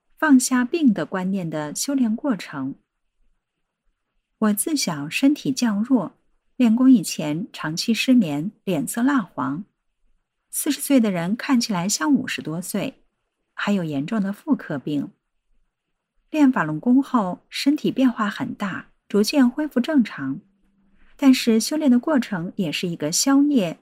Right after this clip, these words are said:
提高心性的过程。练功四年以后，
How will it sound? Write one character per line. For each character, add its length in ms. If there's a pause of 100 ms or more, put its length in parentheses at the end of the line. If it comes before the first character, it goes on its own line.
提 200
高 220
心 240
性 200
的 60
过 200
程。 360 (1800)
练 200
功 180
四 180
年 240
以 60
后， 400